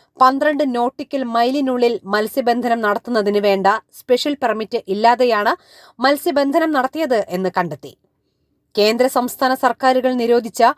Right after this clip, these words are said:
മൂന്ന് പെലാജിക് വലകൾ ബോട്ടുകളിൽ നിന്ന് പിടിച്ചെടുത്തു. നിയമാനുസൃതമായ പതിനാറ് സെന്റിമീറ്ററിൽ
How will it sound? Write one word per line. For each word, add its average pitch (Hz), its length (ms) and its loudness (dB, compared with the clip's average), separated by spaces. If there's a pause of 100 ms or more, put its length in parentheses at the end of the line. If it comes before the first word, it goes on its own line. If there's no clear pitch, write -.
(380)
മൂന്ന് 294 320 2 (140)
പെലാജിക് 277 600 0
വലകൾ 240 360 2 (160)
ബോട്ടുകളിൽ 262 600 0
നിന്ന് 202 200 -2
പിടിച്ചെടുത്തു. 180 560 -6 (680)
നിയമാനുസൃതമായ 330 1040 2 (120)
പതിനാറ് 302 460 -2
സെന്റിമീറ്ററിൽ 285 640 -6